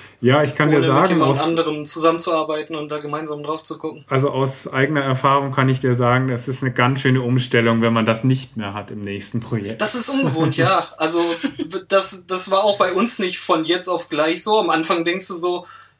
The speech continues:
Speaker 2: du hast immer jemanden neben dir, so ein bisschen klaustrophobisch, so, hm, da guckt dir immer einer über die Schultern, aber man muss halt lernen, die Vorteile daraus zu ziehen, dass man mit vier Augen da drauf guckt, mal andere Ansätze anspricht, über die diskutieren, sie auch zu benutzen,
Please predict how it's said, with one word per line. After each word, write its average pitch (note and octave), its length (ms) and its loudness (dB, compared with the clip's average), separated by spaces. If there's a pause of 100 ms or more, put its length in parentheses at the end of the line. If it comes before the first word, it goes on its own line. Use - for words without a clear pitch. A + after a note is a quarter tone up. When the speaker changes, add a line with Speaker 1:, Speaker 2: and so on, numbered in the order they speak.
(240)
Speaker 2:
du D3+ 100 -6
hast E3 220 -6
immer G3+ 180 2
jemanden F#3 460 0
neben G3 340 0
dir, A3 400 2
so F#3+ 120 -4
ein F#3+ 100 -4
bisschen F#3+ 360 -2
klaustrophobisch, F#3 920 -2
so, F3 200 0
hm, F#3+ 320 -4
da F#3+ 80 -2
guckt F#3 340 -6
dir F3+ 220 2
immer G3 120 2
einer F#3 300 0
über E3+ 120 -2
die E3 80 0
Schultern, G3 580 -2
aber F3+ 460 2 (320)
man E3+ 120 2
muss G3+ 200 2
halt F#3 140 4
lernen, F#3 340 2
die E3+ 100 -6
Vorteile F#3 540 2
daraus D#3+ 400 0
zu D#3+ 80 -10
ziehen, D#3+ 180 -4
dass D#3 160 -2
man D#3 140 -4
mit D3+ 160 -6
vier F#3 240 -2
Augen E3+ 240 0
da E3+ 100 0
drauf E3 360 0
guckt, E3 280 -4 (400)
mal E3+ 140 4
andere G3 360 2
Ansätze F#3+ 600 0
anspricht, G#3+ 840 0
über F#3 160 -4
die F3 140 -6
diskutieren, G3 840 0
sie G#3 140 0
auch - 160 -4
zu F3 180 -2
benutzen, G#3+ 840 0